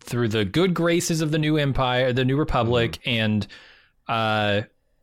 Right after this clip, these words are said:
Speaker 1: their systems that they've set up to rehabilitate people, he is paying lip service to the idea that he's not going to do these things anymore
Speaker 2: Oh, see, I
Speaker 1: because
Speaker 2: thought
Speaker 1: it's for the Republic. But, like,
Speaker 2: I thought it's
Speaker 1: but
Speaker 2: even
Speaker 1: my work is still
Speaker 2: stronger.
Speaker 1: valid. My work is still valid,
Speaker 2: Yeah.
Speaker 1: right?
Speaker 2: Yeah.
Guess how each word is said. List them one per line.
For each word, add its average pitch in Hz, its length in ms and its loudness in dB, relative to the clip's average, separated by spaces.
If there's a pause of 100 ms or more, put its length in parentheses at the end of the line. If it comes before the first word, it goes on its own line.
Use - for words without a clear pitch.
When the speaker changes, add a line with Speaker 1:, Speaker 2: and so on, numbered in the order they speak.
(100)
Speaker 1:
their 127 340 0
systems 104 720 0
that 113 80 -8
they've 110 160 -2
set 117 160 0
up 104 120 -4
to 117 80 -2
rehabilitate 107 640 0
people, 107 320 -2
he 139 160 -2
is 113 100 0
paying 139 260 -2
lip 139 280 0
service 151 320 0
to 131 100 -4
the 113 160 0
idea 104 500 0
that 95 120 -4
he's 101 220 -4
not 95 200 -2
going 98 220 -2
to 92 60 -4
do 95 200 -2
these 95 220 -4
things 92 480 -2 (480)
anymore 123 400 2
Speaker 2:
Oh, 107 120 2
see, 98 80 2
I 202 100 2
Speaker 1:
because 254 60 -6
Speaker 2:
thought 269 180 2
Speaker 1:
it's 95 100 -6
for 92 400 -4 (500)
the - 80 -4
Republic. 87 640 -2
But, 143 100 0
like, 131 260 -2
Speaker 2:
I 170 140 0
thought 214 160 2
it's 139 140 0
Speaker 1:
but 160 80 2
Speaker 2:
even - 120 2
Speaker 1:
my 170 100 2
work 196 180 4
is 170 80 2
still 139 200 2
Speaker 2:
stronger. - 40 0
Speaker 1:
valid. 113 340 2
My 196 160 2
work 311 360 2
is 208 160 0
still 170 260 2
valid, 101 520 0
Speaker 2:
Yeah. 110 80 2
Speaker 1:
right? 196 240 0 (460)
Speaker 2:
Yeah. 92 220 0